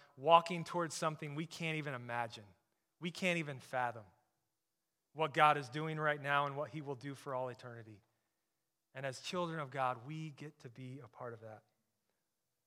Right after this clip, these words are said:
God will one day take us out of this broken world, and sin and suffering will be no more. That back pain will be no more. That conflict, that stress,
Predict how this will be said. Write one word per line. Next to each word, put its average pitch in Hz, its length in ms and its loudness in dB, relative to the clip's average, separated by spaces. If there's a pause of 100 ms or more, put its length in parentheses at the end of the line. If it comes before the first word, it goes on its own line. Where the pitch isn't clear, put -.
(760)
God 151 240 8
will 156 140 4
one 165 260 0
day 156 220 2
take 160 320 -6
us 165 200 -2
out 151 180 6
of 147 100 -2
this 147 180 -6
broken 147 460 -6
world, 147 400 -6
and 123 160 -10
sin 160 420 -10
and 131 120 -12
suffering 151 500 -10
will 139 80 -6
be 143 140 -10
no 147 160 -10
more. 147 340 -8 (880)
That 135 160 -4
back 151 280 4
pain 160 280 -4
will 147 80 -6
be 156 160 -6
no 160 140 -4
more. 147 380 -6 (1300)
That 156 180 4
conflict, 165 760 0
that 160 220 -4
stress, - 960 -4